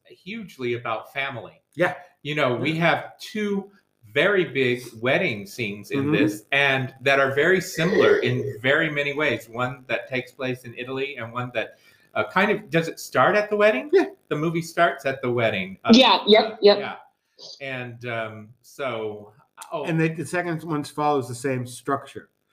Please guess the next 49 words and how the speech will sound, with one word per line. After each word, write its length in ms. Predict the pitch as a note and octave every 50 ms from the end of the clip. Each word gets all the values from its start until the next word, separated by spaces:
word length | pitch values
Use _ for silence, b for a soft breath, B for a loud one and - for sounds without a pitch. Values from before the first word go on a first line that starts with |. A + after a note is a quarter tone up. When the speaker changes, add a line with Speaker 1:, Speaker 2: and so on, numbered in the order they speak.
| _ _ _ _ _ _ _ -
Speaker 2:
The 60 | B2
fir-, 140 | - D#3+ F3
it 180 | D3+ B2+ -
starts 500 | - - - - D3 C#3+ C#3+ C#3 C#3 -
at 100 | D3 C3
an 120 | C3+ C3+ C3
event 340 | B2+ A#2+ C3 B2+ B2 A#2 C3
and 160 | C3+ B2 B2
ends 320 | - B2+ B2 B2 B2 A2+ A2+
at 120 | G#2+ G#2+
an 180 | G#2 G2 F#2+ F#2+
event. 400 | F#2 F2+ - - _ _ _ _ _ _ _
Speaker 1:
Mm-hmm. 220 | A2+ G#2 G#2+ A2+ A#2+
Speaker 2:
You 60 | A#2
know, 120 | A#2 A#2+ - G#3+ G#3
Speaker 3:
Okay. 260 | G3+ G3 F3 E3+ E3+ B B B B
Speaker 2:
the, 60 | - F3
at, 140 | - -
at 220 | D#3+ D#3+ D3 C#3 -
the, 80 | C#3+ C#3 D#3 E3 D#3+
you 240 | C3 C#3+ D3+ D3
know, 160 | C3 C3 B2+ B2
the 180 | A#2+ C3+ C3+
ending, 600 | D3 C#3+ D3 D3+ D3 C#3+ C#3 C3+ B2+ B2+ A#2+ - - _ _ _ _ _ C#3
uh, 220 | B2+ B2 A#2+ A#2+ A#2 -
it, 160 | C#3 C3+ C3+ -
it 260 | C3+ C3 C3+ C3 - B2+
vacillates 500 | A#2+ C3+ B2+ B2+ B2 - C#3+ C3+ B2+ C3
between 640 | - C3 A#2 - - C3+ C3 B2+ B2+ B2+ A#2+ A#2 A#2+ - _ _ _ _
the 60 | - A2+ G2+ - _ _
baptism 600 | - C#3 C3+ C3+ - - - D3 B2+ B2 B2+ B2
and 100 | B2+ B2
all 140 | B2+ B2 B2
the 80 | B2
murders 560 | A#2+ A#2+ B2 C3 C#3 C#3+ C#3+ C3+ C3+ B2 A#2 A#2
that 120 | A#2 A2
are 60 | A2
going 320 | G#2 A2+ A#2 A#2 A2+ G#2+ A2
on. 80 | A2 A2+
Speaker 1:
Oh, 280 | C3 B2+ B2 A2+ G#2
Speaker 2:
He 60 | G2 C#3
Speaker 1:
right. 80 | C#3 C3
Speaker 2:
does 220 | D#3 D3+ D#3 C#3+ D3+
repeat 380 | D#3 D3+ - D#3+ D#3 D3+ D#3
that 240 | - C3 B2 A#2+ A#2
in 120 | A#2 A#2 A#2
the 60 | A2
second 340 | - - B2 G#2+ - G#2 G2+
one. 80 | G2+